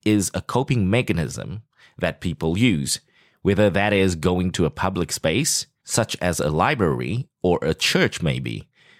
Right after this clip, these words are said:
or whether it's going to work when you usually would work from home. Matt Copeland, policy officer at National Energy Action, said, "Those are the options people will consider and people will take to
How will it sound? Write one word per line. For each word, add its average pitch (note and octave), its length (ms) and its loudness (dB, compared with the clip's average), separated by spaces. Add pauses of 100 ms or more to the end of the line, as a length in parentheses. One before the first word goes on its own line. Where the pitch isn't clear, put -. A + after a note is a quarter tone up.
(140)
or B2 140 4
whether D#3+ 420 6
it's - 220 2
going G#2+ 360 2
to - 120 0
work E2 380 0
when F2+ 160 4
you F2 160 2
usually F2 600 2
would F#2 360 0
work F2 260 0
from E2 220 0
home. A2+ 420 -2 (480)
Matt G2+ 300 -2
Copeland, E2 640 -2 (200)
policy B2+ 460 0
officer D#2 640 0
at D#2 180 -4
National F#2+ 520 0
Energy E2+ 400 -2
Action, D2+ 380 -4
said, C#2 360 -2 (920)
"Those D3+ 220 2
are D3 140 2
the C#3 160 0
options G#2+ 480 2
people F2+ 360 2
will D#2+ 180 0
consider E2 580 2 (400)
and G#2+ 140 0
people C#3+ 340 2
will B2 200 4
take A2 360 -2
to G2 320 0